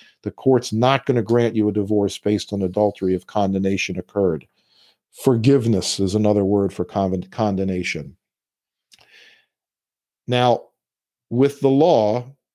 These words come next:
the legal merry-go-round, there can be condemnation, but if your spouse then goes out and has another episode of adultery,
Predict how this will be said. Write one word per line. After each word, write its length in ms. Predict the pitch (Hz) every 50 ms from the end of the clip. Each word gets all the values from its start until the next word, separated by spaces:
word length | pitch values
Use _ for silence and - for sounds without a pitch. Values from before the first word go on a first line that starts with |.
| _ _ -
the 120 | 101 98
legal 380 | 95 101 110 120 127 131 135 127
merry-go-round, 840 | 120 135 143 147 127 113 113 104 98 98 95 90 90 90 92 95 - _ _ _ _ _ _ _ _ _ _ -
there 180 | 120 123 135
can 160 | 139 - 143 139
be 120 | 135 131
condemnation, 960 | 123 - 143 135 131 120 120 120 123 127 135 135 - - 98 95 90 104 - _ _ _ _ _ _ _ _ -
but 360 | 135 127 113 120 113 - _ _ _ _ _ _ _ _ _ _ _ _ _ _ _ -
if 200 | - 131 127 -
your 120 | - 123 123
spouse 480 | 120 - - - 139 139 143 135 -
then 300 | - 110 131 143 156 151
goes 220 | 135 139 127 120 117
out 200 | 123 123 120 117
and 80 | 113
has 340 | 107 104 - 127 127 120 110
another 320 | 113 110 117 117 117 117 113
episode 540 | 135 131 127 - 123 117 - - 120 113 110
of 100 | 113 101
adultery, 760 | 107 98 98 120 123 131 127 - 107 98 98 101 101 95 -